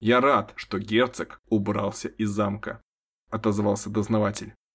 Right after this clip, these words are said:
Возможно, он тоже вычислил, как это работает, и придумал рейд на заставу, чтобы не попасться к кукловоду,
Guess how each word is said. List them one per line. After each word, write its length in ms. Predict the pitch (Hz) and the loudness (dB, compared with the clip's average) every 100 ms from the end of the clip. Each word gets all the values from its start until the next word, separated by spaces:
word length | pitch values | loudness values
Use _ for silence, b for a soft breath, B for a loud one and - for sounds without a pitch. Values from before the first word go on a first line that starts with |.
| _ - | _ -14
Возможно, 840 | 101 104 101 101 117 151 156 156 - | -4 -2 -2 0 2 4 4 0 0
он 220 | 135 120 | -2 0
тоже 340 | 151 156 113 | 4 4 4
вычислил, 760 | 98 110 120 - - 131 123 117 _ _ | 2 2 2 0 -2 0 0 -2 _ _
как 280 | - 104 - | -6 -4 -2
это 160 | 101 107 | -2 0
работает, 640 | 107 117 113 101 80 - _ _ - | 2 4 2 2 -4 -8 _ _ -2
и 80 | |
придумал 640 | 110 113 101 107 120 131 117 | 2 4 4 4 4 4 4
рейд 380 | 107 104 101 - | 2 0 -2 -4
на 100 | 104 | 0
заставу, 680 | 113 110 - 127 101 - _ | 0 0 2 2 2 -6 _
чтобы 360 | - - 104 117 | -8 0 2 4
не 100 | 110 | 4
попасться 640 | 110 104 104 104 - 110 | 0 0 0 0 -4 -4
к 40 | |
кукловоду, 720 | - 107 120 117 120 104 - | -2 0 2 4 4 2 -2